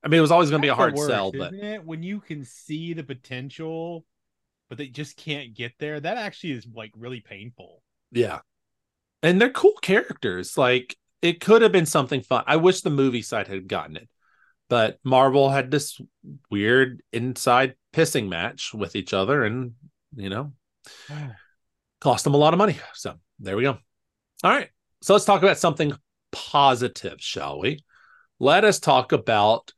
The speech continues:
Speaker 1: two thousand twenty-two's Doctor Strange in the Multiverse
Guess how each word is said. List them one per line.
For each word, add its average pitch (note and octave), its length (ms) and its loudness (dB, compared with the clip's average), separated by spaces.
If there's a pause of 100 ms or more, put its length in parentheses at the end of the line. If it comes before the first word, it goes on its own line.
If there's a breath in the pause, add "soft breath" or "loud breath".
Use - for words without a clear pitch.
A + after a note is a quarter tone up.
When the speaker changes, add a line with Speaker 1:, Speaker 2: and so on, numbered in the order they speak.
(240)
Speaker 1:
two D4+ 200 6
thousand D#3+ 380 2
twenty-two's E3 640 0 (300)
Doctor - 440 -6
Strange G3 640 -4 (400)
in A#3 260 2
the F#3 60 2
Multiverse C#3+ 760 0